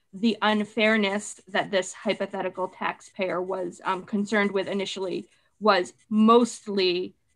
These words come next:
the market-based sourcing versus cost of performance inconsistency among the states,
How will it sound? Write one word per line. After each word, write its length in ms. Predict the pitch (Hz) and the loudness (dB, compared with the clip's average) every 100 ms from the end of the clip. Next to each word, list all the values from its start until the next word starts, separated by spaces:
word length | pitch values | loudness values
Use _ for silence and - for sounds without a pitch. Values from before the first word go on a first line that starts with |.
| _ _ | _ _
the 240 | 185 220 196 | 0 2 2
market-based 920 | 190 208 208 202 - 196 190 - - | 4 4 4 -2 -2 -2 -2 -6 -18
sourcing 800 | - - 196 202 - 185 180 - - | -12 -2 -2 -2 -4 -6 -8 -12 -6
versus 400 | 196 185 180 - | -8 -4 -8 -8
cost 500 | - 185 190 - 196 | -2 2 2 -2 -10
of 180 | 180 | -10
performance 640 | - 180 202 190 185 160 - | -14 -10 -4 -4 -4 -6 -8
inconsistency 1040 | 214 196 208 180 175 196 185 - 175 - 196 | -6 -6 -6 -10 -8 -10 -10 -10 -10 -8 -8
among 300 | 180 180 170 | -8 -8 -10
the 80 | 170 | -12
states, 500 | - 170 160 - | -8 -6 -6 -8